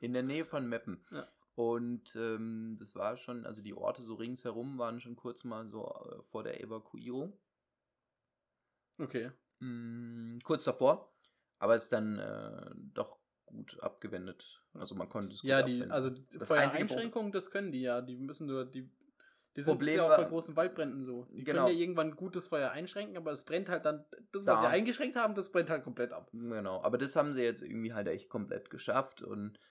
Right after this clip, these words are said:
Speaker 1: Problem war ja auch diese ganze Rauchwolke und so, die ist natürlich irgendwie die ganze Zeit sowas hin, ich sag mal, ist nicht so ganz bequem.
Speaker 2: Ja, ja.
Speaker 1: Oder angenehm. Ja.
Speaker 2: Ja.
Speaker 1: Aber
Speaker 2: Was auch nicht so bequem war, war das Unwetter auf Mallorca.
Speaker 1: Gestern Nacht?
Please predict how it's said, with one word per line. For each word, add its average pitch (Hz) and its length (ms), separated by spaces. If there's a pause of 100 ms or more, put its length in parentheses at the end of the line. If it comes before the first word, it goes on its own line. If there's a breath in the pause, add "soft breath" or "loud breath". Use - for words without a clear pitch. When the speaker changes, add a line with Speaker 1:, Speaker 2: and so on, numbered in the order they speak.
(120 loud breath)
Speaker 1:
Problem 127 360
war 123 120
ja 123 120
auch 120 160
diese 113 220
ganze 110 320
Rauchwolke 117 600
und 113 100
so, 110 160
die 107 100
ist 107 100
natürlich 110 340
irgendwie 110 320
die 107 80
ganze 107 220
Zeit 107 140
sowas 104 340
hin, 127 320 (520 soft breath)
ich - 400
sag 127 160
mal, 127 100
ist 113 160
nicht 113 160
so 113 80
ganz 98 240
bequem. - 440
Speaker 2:
Ja, 131 220 (280)
ja. 123 160
Speaker 1:
Oder - 220
angenehm. - 380 (1080 soft breath)
Ja. 101 100
Speaker 2:
Ja. 92 100 (340)
Speaker 1:
Aber 160 500 (460)
Speaker 2:
Was 127 120
auch 143 120
nicht 180 140
so 196 100
bequem 208 420
war, 214 240
war 156 340 (720)
das - 100
Unwetter 160 440
auf 135 160
Mallorca. 113 260
Speaker 1:
Gestern 120 400
Nacht? - 400